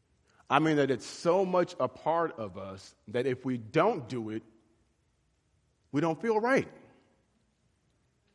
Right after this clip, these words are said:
Or is that not the case? Or do we practice something else? I wonder what that is.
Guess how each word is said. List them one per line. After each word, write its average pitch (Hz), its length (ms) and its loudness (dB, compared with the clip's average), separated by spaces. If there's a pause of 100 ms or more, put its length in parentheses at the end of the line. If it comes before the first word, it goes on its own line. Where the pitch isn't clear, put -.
(680)
Or 131 140 2
is 123 60 -2
that 131 140 6
not 120 160 0
the 113 80 -10
case? 104 440 -2 (2000)
Or 123 120 -2
do 131 140 -2
we 131 200 2
practice 127 580 2
something 113 400 -6
else? 135 460 -6 (2500)
I 98 80 -6
wonder 156 340 -4
what 165 200 -8
that 160 180 -4
is. 151 480 -8